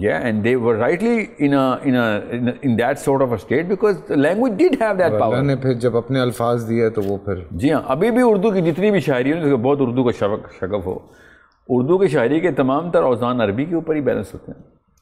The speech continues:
Speaker 1: आप करके दिखाएं, जितने भी हिजान खोलेंगे आप अरबी के ऊपर है। अब हमारा सारा इंस्ट्रूमेंटेशन अरबी के ऊपर रखी है हमने। शेर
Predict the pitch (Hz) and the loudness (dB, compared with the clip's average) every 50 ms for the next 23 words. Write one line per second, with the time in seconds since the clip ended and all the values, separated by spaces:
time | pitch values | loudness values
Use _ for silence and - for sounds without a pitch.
0 | _ - 92 95 95 92 - - - 85 82 85 - - - 107 120 117 135 127 | _ -8 -6 -6 -6 -6 -10 -16 -16 -14 -14 -14 -8 -2 -2 -2 0 0 -2 -2
1 | 123 104 92 123 139 170 202 170 - - - - - _ _ _ _ _ _ _ | -2 -2 -2 -2 -2 -2 -4 -8 -12 -20 -20 -20 -20 _ _ _ _ _ _ _
2 | _ - - 98 104 - 131 139 151 160 135 110 101 92 107 101 110 120 117 98 | _ -12 -8 -8 -6 -4 -2 0 0 0 0 0 0 0 0 0 0 -2 -2 0
3 | 104 113 113 127 156 160 160 147 120 107 107 107 101 104 135 156 170 220 226 214 | 0 0 2 2 0 0 0 0 0 0 0 0 -2 0 -2 -2 -2 -2 -4 -2
4 | - 165 156 - - - - 104 101 98 104 101 98 98 107 113 - - 110 113 | 0 0 0 0 -2 -4 -4 -4 -4 -2 -4 -2 0 0 0 0 0 0 -2 0
5 | 123 120 - - 127 127 120 107 117 117 - - 156 143 120 117 147 175 185 190 | -2 -2 -4 -4 -4 -4 -2 -2 -4 -6 -4 -4 -4 -2 -2 -2 -2 -2 -2 -4
6 | 180 185 175 165 151 - 139 135 123 117 117 - - - - - _ - - 120 | -4 -4 -6 -6 -6 -4 -4 -4 -4 -6 -8 -12 -16 -20 -20 -20 _ -6 -2 0
7 | 123 135 147 - - - | 2 2 0 0 -4 -8